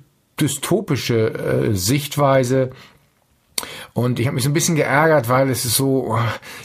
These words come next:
ja, wir müssen Masken tragen und wir werden aufgefordert dazu, Dinge sein zu lassen und, und, äh, die, die Politik, ähm, ähm, ist in Deutschland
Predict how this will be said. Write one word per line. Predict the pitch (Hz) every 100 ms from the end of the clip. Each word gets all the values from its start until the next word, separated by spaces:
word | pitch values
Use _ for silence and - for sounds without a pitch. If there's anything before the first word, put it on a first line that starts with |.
| -
ja, | 120 123 123
wir | 120
müssen | 117 117 127
Masken | 123 - 127
tragen | - 110 113 117 113 110
und | 98
wir | 110
werden | 123 123
aufgefordert | 101 131 - 101 - 117 113 104
dazu, | 110 - 117
Dinge | 101 117 117 110 - - -
sein | 123 110 135
zu | 120
lassen | 113 113 - 113
und, | - 101 -
und, | 101 95 - -
äh, | - - 139
die, | 139 120 117
die | 120
Politik, | 107 117 104 123 113 - -
ähm, | - - 120
ähm, | - 110 107 - - -
ist | 123 113 117
in | 107
Deutschland | 117 123 - 120 113 101